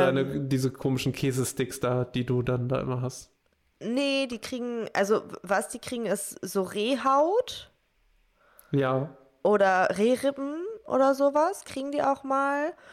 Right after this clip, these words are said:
Speaker 2: Aber halt, oder Hirschsehnen. Aber das Angebot an Kausnacks vom Wild ist nicht so unfassbar groß. Also es hat mich auch bislang nie gestört, aber weshalb es, glaub ich, jetzt schwierig werden wird, die fünf Dinge vollzukriegen. Also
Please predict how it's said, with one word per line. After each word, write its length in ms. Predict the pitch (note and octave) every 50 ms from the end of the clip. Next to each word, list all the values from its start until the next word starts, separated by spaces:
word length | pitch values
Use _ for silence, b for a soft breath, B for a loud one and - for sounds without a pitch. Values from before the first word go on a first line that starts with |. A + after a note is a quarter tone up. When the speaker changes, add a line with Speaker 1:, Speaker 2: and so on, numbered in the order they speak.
| B B B B
Speaker 2:
Aber 340 | - G3+ A3 A#3+ A#3+ A#3+ G#3+ A3
halt, 380 | A3+ A3 A#3 A#3 A#3 A3+ -
oder 120 | - G3 G3+
Hirschsehnen. 960 | F3+ E3+ G#3+ C4+ D#4 D#4 - - - - - C4 C#4+ D4 D4+ D4+ D4 D4+ D#4 D#4+ E4+ F4+ G4+ G#4 _ _ _ _ _ b b b b b b b b b b b b b b -
Aber 260 | G3+ G#3+ A3+ A#3+ A#3
das 200 | A3+ A3 A3+ -
Angebot 720 | - - A3+ C4 B3+ C4 A3+ A#3 A#3+ B3+ C4 B3+ - -
an 160 | G#3+ G#3 G#3+
Kausnacks 1300 | G#3 - - A3+ A3 B3 E4 F#4 - - - B3+ A3+ A3 A3 A#3 D#4 F#4 - - - - - - - _ _ _ _ _ _ -
vom 1160 | - - - - A3+ A3 G#3+ G#3 G#3 G#3 G#3 G3+ G3+ G3+ G3 G3 G3 G3 G3 G3 G3 F#3+ F#3 - - - - -
Wild 600 | F#3 G3+ B3+ D4 C4+ A3+ A#3 B3+ D#4 E4+ - -
ist 220 | - - F#3+ -
nicht 220 | A3 A#3+ - - -
so 120 | - A#3+ C4 E4+ F#4
unfassbar 680 | - - E3 D3+ C#3+ - - - E3 F3 - - E3+
groß. 500 | E3 - - E3 G3+ C4+ G#4 G#4 - -
Also 220 | - - C#3 D3+ D#3
es 180 | D3+ C#3 C#3+ -
hat 160 | D3 D#3+ -
mich 180 | - F#3 F3 -
auch 80 | E3 -
bislang 300 | - E3+ D#3 E3+ E3 F3+
nie 120 | F#3 F#3 F3+
gestört, 360 | F3 D#3+ - - C4 C#4+ -
aber 200 | G3 D#3+ D#3+ D#3+
weshalb 280 | E3+ F3 - F#3+ F3+ F3+
es, 100 | F3+ -
glaub 140 | G3 F#3
ich, 80 | F3+ -
jetzt 140 | G3 F#3 -
schwierig 260 | - A3 G#3+ G#3+ -
werden 200 | - G3+ G3 G3
wird, 140 | G3 G3+ -
die 40 | G3+
fünf 300 | - - A3 G3+ G3 -
Dinge 220 | - D4 C#4 A#3
vollzukriegen. 580 | - - E3 D3+ - - - - - D#3+ E3 -
Also 160 | - F#3+ G#3